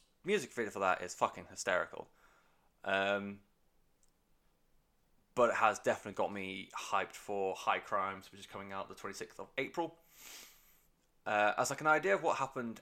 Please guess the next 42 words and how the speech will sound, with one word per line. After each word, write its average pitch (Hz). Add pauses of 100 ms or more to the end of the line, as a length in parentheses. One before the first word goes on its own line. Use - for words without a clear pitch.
after 117
the 104
album, 104
so -
this -
came 101
out 90
in, 71
like, 87
twenty 95
ten, 87
so 98
we're -
coming 156
up 127
to, 95
like, 90 (540)
just -
under 104
ten 104
years 90
since - (1700)
the 113
first 104 (480)
The 113
Damn 90
Things 90
album. 80 (1200)
Keith -
continued 120
on 107
with 101
Every 98
Time 95
I 85
Die 101 (140)
and 101
formed 98
an 95 (140)
electro 117
indie 110
project -